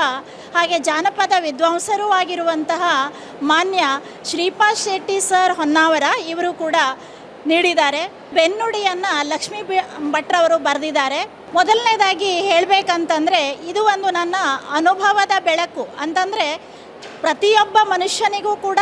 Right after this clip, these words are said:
ತನ್ನದೇ ಆದಂತಹ ಅನುಭವಗಳು ಇರ್ತವೆ. ಆ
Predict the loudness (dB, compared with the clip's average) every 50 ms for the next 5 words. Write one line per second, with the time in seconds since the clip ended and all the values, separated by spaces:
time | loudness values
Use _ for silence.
0 | 0 0 0 0 0 0 0 2 2 2 4 2 2 0 0 -2 -2 -2 0 2
1 | 2 0 0 0 -4 -8 -12 -18 -20 -14 -6 -2 0 2 2 2 2 2 2 2
2 | 2 2 2 2 0 0 0 -4 -6 -6 -4 -2 -2 -2 -2 -2 -4 -4 -4 -8
3 | -12 -20 -20 -14 -4 0 2 4